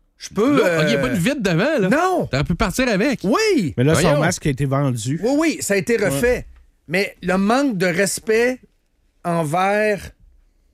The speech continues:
Speaker 1: ça, envers ce moment-là. Puis là, je me promène, je vois ça, un, un hockey de, je pense que c'est Dave Christian ou, euh, un autre.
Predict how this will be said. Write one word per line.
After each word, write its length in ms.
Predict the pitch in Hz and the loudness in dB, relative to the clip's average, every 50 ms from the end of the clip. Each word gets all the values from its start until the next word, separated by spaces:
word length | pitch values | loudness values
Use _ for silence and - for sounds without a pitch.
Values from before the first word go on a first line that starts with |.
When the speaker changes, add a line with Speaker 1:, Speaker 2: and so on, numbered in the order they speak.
| _ _ _ _ _ | _ _ _ _ _
Speaker 1:
ça, 600 | - - - - - - - - 180 185 170 143 - | -18 -16 -14 -12 -12 -10 -4 -2 -2 -2 -2 -2 -4
envers 260 | - 143 131 156 165 147 | -8 -4 -2 -2 -2 -2
ce 120 | - - | -2 -2
moment-là. 600 | 165 151 160 165 175 175 165 160 151 143 143 156 151 | 0 0 0 0 0 0 0 0 2 0 0 -2 -2
Puis 100 | - - | -2 -2
là, 40 | 247 214 | -2 -2
je 60 | 185 | -2
me 80 | 196 170 | -4 -2
promène, 380 | 147 180 175 170 196 233 226 | -2 -4 -2 -2 -2 -2 -2
je 40 | 175 | -4
vois 160 | 147 160 185 175 | -4 -4 -4 -4
ça, 160 | - - 196 | -2 -2 0
un, 560 | 208 185 156 147 139 139 135 135 143 143 139 | 0 0 0 0 -2 -2 -2 -2 -2 -2 0
un 20 | |
hockey 420 | 143 151 147 139 - - 160 165 165 | 0 0 0 -2 -2 -2 -2 -2 -2
de, 240 | 143 127 131 123 117 | -2 -4 -4 -6 -6
je 80 | 104 | -6
pense 120 | - 151 147 | -6 -6 -6
que 60 | - | -6
c'est 120 | - 120 117 | -8 -4 -2
Dave 160 | 139 139 135 | -2 -2 -2
Christian 580 | - 139 131 120 - - - 135 139 143 147 131 - _ _ _ - - - - - - | -4 -6 -6 -6 -6 -6 -4 -2 0 0 -2 -4 -6 _ _ _ -20 -20 -20 -20 -20 -10
ou, 300 | - 120 123 131 131 131 | -4 0 0 2 4 4
euh, 440 | 127 127 123 120 120 117 117 117 127 | 4 4 2 2 0 0 0 -2 -2
un 80 | 131 135 | 0 0
autre. 300 | 139 143 147 151 147 | 0 2 0 0 -2